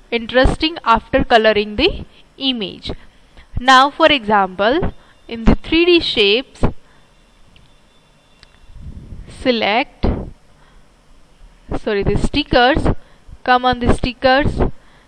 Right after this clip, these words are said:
Now you can see here is the different, different eyes, different, different eyes, so oval eyes.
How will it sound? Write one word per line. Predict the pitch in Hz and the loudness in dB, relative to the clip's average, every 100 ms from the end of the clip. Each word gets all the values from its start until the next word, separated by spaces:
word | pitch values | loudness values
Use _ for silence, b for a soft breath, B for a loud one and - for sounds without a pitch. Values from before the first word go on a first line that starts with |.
| _ | _
Now | 226 226 | -4 -2
you | 233 | -2
can | 233 240 240 | 0 -2 0
see | - 254 | -4 -2
here | 214 240 233 | 0 2 2
is | 233 202 | 0 -4
the | 208 | -4
different, | 226 - 233 | -4 -4 -4
different | 220 220 254 294 349 - - | -4 -4 -2 -4 -4 -14 0
eyes, | 214 208 - - - - - - b b b - 208 | 4 4 2 0 0 0 -4 -6 b b b -20 -10
different, | 220 - 214 196 | -8 -6 -6 -4
different | 196 277 381 453 - | -4 0 0 -4 -4
eyes, | 427 - - - - | -2 -2 2 2 2
so | 262 277 | 0 0
oval | 247 226 220 196 | 0 0 0 -2
eyes. | - - - | -4 -6 -4